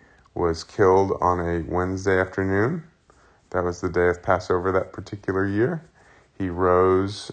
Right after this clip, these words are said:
on a Sunday. Now we know he's, when he said that he rose after, he'd be in the ground three days and three nights.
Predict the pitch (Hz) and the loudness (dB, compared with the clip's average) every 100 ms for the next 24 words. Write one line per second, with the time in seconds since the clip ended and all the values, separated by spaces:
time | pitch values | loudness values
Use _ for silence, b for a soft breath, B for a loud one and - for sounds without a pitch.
0 | - 101 98 - 160 165 110 92 90 B | -2 0 0 0 0 2 4 4 2 B
1 | B B 113 123 135 139 147 139 123 - | B B 4 6 6 8 8 8 6 -2
2 | 135 127 - - - 107 113 117 107 117 | -4 -4 -6 -12 -2 0 2 0 2 6
3 | 110 104 98 98 - - 98 98 101 98 | 6 6 2 -2 -4 -6 -4 4 4 6
4 | 98 95 - - - 98 95 - 92 107 | 2 -2 -12 -10 -4 -4 -4 -8 -4 -2
5 | 101 98 92 95 92 92 98 92 92 92 | 0 0 2 2 2 0 0 2 2 -2
6 | 85 95 92 92 90 117 - | -6 -4 -2 -2 -2 -4 -14